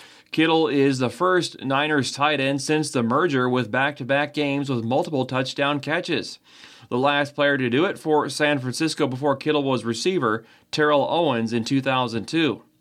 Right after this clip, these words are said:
Red zone offense, San Francisco got inside the twenty five times Saturday and turned those trips into only one touchdown.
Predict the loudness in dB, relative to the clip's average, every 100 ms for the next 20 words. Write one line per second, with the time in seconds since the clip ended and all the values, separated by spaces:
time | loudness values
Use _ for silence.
0 | -20 -20 -20 -18 -2 0 2 2 2 2
1 | 2 0 0 0 0 -8 -2 0 0 -2
2 | -2 -2 0 0 0 2 0 0 -4 -4
3 | -2 0 0 -2 -4 -4 -2 -2 -2 -2
4 | -2 0 -4 -2 0 0 0 0 -2 0
5 | 2 0 0 -10 -20 -6 -4 2 2 4
6 | 2 0 -2 -2 -4 -6 0 2 2 2
7 | 2 4 2 2 2 0 -2 -2 -2 -2
8 | -2 -2 -6